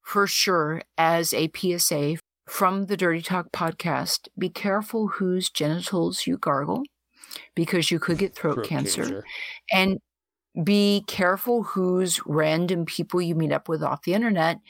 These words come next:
Speaker 1: If they tie you to a tree and you don't have backup, you're gonna end up tied to that tree for a couple of days. That's gonna be a sucky few days. There are numerous safety apps that you can download, and we would encourage you to do that because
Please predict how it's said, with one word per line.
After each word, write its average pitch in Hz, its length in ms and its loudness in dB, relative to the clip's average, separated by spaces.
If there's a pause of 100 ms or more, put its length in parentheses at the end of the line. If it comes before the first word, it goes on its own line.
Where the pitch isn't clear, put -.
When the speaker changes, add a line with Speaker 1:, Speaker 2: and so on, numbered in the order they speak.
(260)
Speaker 1:
If 151 140 -6
they 160 140 0
tie 170 220 2
you 170 160 0
to 165 160 -4
a - 40 -2
tree 214 500 0
and 160 160 0
you 147 60 0
don't 147 160 0
have 143 220 -2
backup, 156 480 -2
you're 147 140 -4
gonna 151 140 0
end 151 160 2
up - 120 -4
tied 147 260 -2
to 156 80 -2
that 139 160 -2
tree 139 260 -2
for 139 200 -6
a 139 40 -8
couple 139 320 -4
of 143 80 -2
days. 147 460 0 (400)
That's 170 140 2
gonna 214 180 2
be 175 120 2
a 147 40 0
sucky - 580 2
few 170 260 -2
days. 160 500 0 (360)
There 180 200 6
are 175 420 6
numerous 165 560 2
safety - 600 0
apps 147 420 0
that 143 80 -2
you 139 100 0
can 143 180 -2
download, 156 600 0 (140)
and 151 260 0
we 156 100 2
would 156 160 -2
encourage 156 580 -2
you 147 80 0
to - 160 -6
do 147 180 0
that - 280 -2 (140)
because 190 600 0